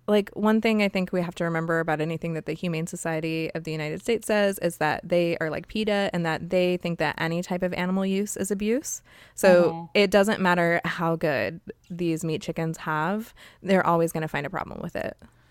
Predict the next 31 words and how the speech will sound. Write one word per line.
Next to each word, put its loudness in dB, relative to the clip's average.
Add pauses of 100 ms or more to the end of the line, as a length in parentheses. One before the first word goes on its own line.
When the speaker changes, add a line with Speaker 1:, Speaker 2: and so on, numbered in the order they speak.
Speaker 1:
So -6
Speaker 2:
Right. -4 (140)
And 4 (480)
I, -2 (260)
hmm, -10 (680)
there's -2
that 4
whole 0
supply -2
demand -8
thing. -8
So -4
if -8
you -12
want -2
people -6
to -6 (420)
change -6
their -4
eating -6
habits, -6
you -8
need -8
to -2
educate -6
them -8 (500)
on -4 (800)
this -6
situation -6
and -8
why, -2